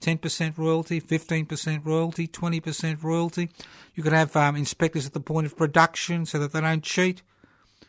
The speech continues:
Ka-ching, ka-ching, ka-ching. You'd have all the money you need for healthcare, public education, public infrastructure. It doesn't matter how many fancy accountants they have,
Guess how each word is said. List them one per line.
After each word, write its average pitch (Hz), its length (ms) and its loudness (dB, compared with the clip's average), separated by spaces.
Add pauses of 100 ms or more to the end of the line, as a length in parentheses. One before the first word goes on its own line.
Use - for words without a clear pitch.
(160)
Ka-ching, 185 380 2
ka-ching, 180 400 0
ka-ching. 180 440 -2
You'd 127 140 0
have 139 120 0
all 156 120 2
the 160 80 2
money 165 260 2
you 165 140 2
need 185 440 2 (1500)
for 160 120 -2
healthcare, 180 680 2 (1600)
public 139 300 2
education, 151 680 -2
public 156 300 2
infrastructure. 165 640 2
It 143 60 -2
doesn't 151 280 2
matter 156 340 2 (680)
how 151 260 4
many 131 540 2 (440)
fancy 139 560 2
accountants 135 520 0
they 110 180 2
have, 107 460 2